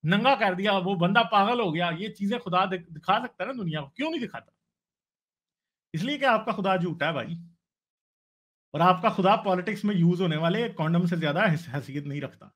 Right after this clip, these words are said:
अभी नवजोत सिंह सिंधु, सिद्धू ने पहन लिया, कल कोई और पहन लेगा, और हर कोई उस कॉन्डम को आपके ऊपर यूज कर रहा है।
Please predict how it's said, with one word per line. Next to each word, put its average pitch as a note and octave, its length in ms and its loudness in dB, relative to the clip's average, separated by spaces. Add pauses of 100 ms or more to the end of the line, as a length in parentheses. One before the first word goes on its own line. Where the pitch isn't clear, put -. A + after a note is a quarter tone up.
अभी D3+ 160 2
नवजोत E3+ 400 4
सिंह F3 140 2
सिंधु, E3 260 0
सिद्धू E3+ 260 0
ने B3+ 100 0
पहन A3 220 0
लिया, G#3+ 240 0
कल F3 220 0
कोई D#3+ 120 0
और F#3+ 200 0
पहन A3 180 0
लेगा, G3+ 340 -2 (340)
और G#3+ 120 4
हर G#3 260 8
कोई A3+ 480 0 (380)
उस A3+ 160 0
कॉन्डम G#3+ 420 4
को G#3 140 0
आपके F3+ 460 2
ऊपर F3 260 2
यूज D3+ 260 2
कर B2 140 -6
रहा G#2 120 -14
है। G#2+ 60 -20